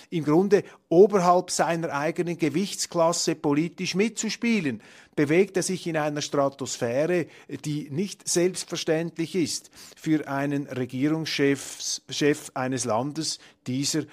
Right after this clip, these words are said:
Größenordnung. Das muss einfach anerkennend hier einmal festgehalten werden. Ich habe dann in diesem Interview ihn natürlich auch darauf angesprochen, was er von den Vorwürfen hält, er sei da ein Putin-Versteher,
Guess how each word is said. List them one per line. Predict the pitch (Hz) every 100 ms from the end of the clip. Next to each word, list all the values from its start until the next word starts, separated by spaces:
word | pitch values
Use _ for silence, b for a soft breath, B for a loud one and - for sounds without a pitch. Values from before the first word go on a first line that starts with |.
| B -
Größenordnung. | 131 139 156 160 147 147 147 147
Das | 123 120
muss | 165
einfach | 156 151 165 - B
anerkennend | - 123 156 156 147 139 135
hier | 127 131 127
einmal | 123 127 120
festgehalten | 117 123 - - 127 123 127 139
werden. | 127 98
Ich | 110
habe | 156 196
dann | 196
in | 180
diesem | 165 160
Interview | 156 190 190 170 135 120 B B -
ihn | 151 151
natürlich | 143 160 139 139
auch | 131
darauf | 139 127
angesprochen, | 127 160 160 147 143 - 139
was | 127 131
er |
von | 127 127
den | 117
Vorwürfen | 117 135 143 143 135 135
hält, | 131 131
er | 131 123
sei | 123 123
da | 123
ein | 117 113
Putin-Versteher, | - 151 170 151 151 151 - - - 151 - 131 139 139